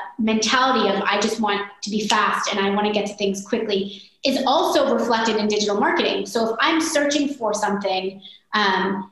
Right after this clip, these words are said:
and I get your ad and that ad takes me to the right page, for example, versus taking me to a wrong page, that's gonna save me time. That's gonna make me less frustrated. I'm a happy customer. If I've already filled out a form on your site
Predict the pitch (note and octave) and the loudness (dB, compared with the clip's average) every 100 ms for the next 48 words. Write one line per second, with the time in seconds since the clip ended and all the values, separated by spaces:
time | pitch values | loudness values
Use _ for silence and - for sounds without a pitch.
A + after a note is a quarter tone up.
0 | - A#3 A#3+ C4 C4+ C4+ A#3+ A#3+ A3+ A3+ | -4 0 2 2 2 2 2 2 2 2
1 | G#3 G#3 G#3 G#3+ G#3+ G#3+ A3 B3 B3 B3 | 2 2 2 2 0 0 0 0 0 0
2 | A#3 A3+ G#3 G#3+ G#3 A3 - A#3 G#3+ G3+ | 2 2 2 2 2 0 0 0 2 0
3 | - G3+ G3 G3+ F#3+ F#3 F#3 A3 A3 A3+ | -2 -2 -2 -2 -2 -2 -2 -2 -2 -2
4 | - A#3 A#3 G#3+ A3+ G#3+ G#3+ C#4+ D#4+ D4 | -4 -2 -2 0 -2 -2 0 2 4 2
5 | C4 G#3+ F#3+ - - - _ _ - B3 | 2 0 0 -4 -14 -20 _ _ 0 2
6 | C#4 D#4+ D#4 D4+ B3 B3+ C#4+ D4 C#4 C4 | 2 2 2 2 2 2 2 2 4 2
7 | B3 C4 C4 B3 B3 A#3 A3 A3 - B3 | 2 2 2 2 2 2 2 0 0 0
8 | B3 B3+ A#3+ A#3+ A3 A3+ G#3 G3 A3+ G3 | 0 0 2 2 2 2 0 -2 -2 -4
9 | - - B2 - - - - B3 B3+ D4 | -4 -6 -8 -8 -12 -6 -2 0 2 2
10 | D4 C#4+ C#4+ C#4 D4 C#4+ C4+ A#3+ A#3+ G#3+ | 2 2 2 2 2 2 2 2 2 2
11 | - C4+ C4+ B3 G#3+ G#3 G#3 G#3 - B3 | 0 0 2 2 2 0 0 -2 0 0
12 | F#3 | 0